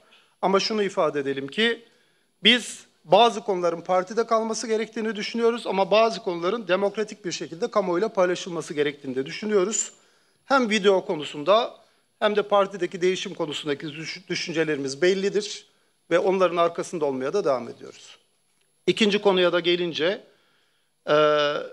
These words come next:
partinin yaşayan genel başkanlarıyla bir ay evvel ben de bir yemek yemiştim. <laughs> Bu son derece doğal bir uygulamadır. Hem Hikmet Çetin,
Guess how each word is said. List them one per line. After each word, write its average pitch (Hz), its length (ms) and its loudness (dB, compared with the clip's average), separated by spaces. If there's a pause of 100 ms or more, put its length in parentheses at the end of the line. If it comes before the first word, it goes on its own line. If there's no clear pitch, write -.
(440)
partinin 208 800 2
yaşayan 196 640 2
genel 185 320 2
başkanlarıyla 170 1080 0 (920)
bir 208 240 6
ay 165 120 6
evvel 175 320 0
ben 180 200 0
de 147 120 -6
bir 151 120 -14 (140)
yemek 147 360 -4
yemiştim. 127 440 -6 (640)
<laughs> - 0 -
Bu 196 280 2
son 226 300 2
derece 175 540 2 (500)
doğal 185 340 4
bir 165 80 -2
uygulamadır. 165 840 -4 (400)
Hem 208 340 2
Hikmet 190 460 -2
Çetin, 185 460 -4